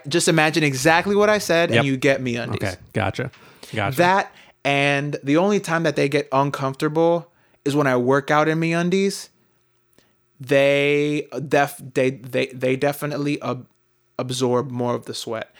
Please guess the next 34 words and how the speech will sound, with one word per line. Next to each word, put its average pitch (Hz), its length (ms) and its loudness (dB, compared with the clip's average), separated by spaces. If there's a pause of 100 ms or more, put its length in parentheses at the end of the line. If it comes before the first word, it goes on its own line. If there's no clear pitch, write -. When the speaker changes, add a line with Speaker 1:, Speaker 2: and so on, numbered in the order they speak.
(120)
Speaker 1:
and, 170 240 0
and 156 120 0
absorb 175 320 2
isn't 170 200 0
the 156 80 2
right 143 180 4
word 147 340 0 (800)
because 165 380 2
I 143 80 2
can't 156 240 0
wring 156 200 0
them 131 140 0
out. 127 300 -6 (1400)
Like, 147 180 2
the 156 60 2
moisture 165 380 2
isn't 156 400 0
in 143 240 0
them. 120 300 -10 (320)
The 131 100 0
moisture 156 440 2
actually 151 380 0
comes 147 360 -4
from 156 580 -2
my 135 200 -4
skin 175 580 0 (380)
out 147 340 2
to 151 140 -2
the 139 240 -2 (100)
exterior 139 760 0
of 117 360 -10
the 117 360 -6
MeUndies. 117 520 -14 (1160)
Speaker 2:
Hmm. 107 500 -2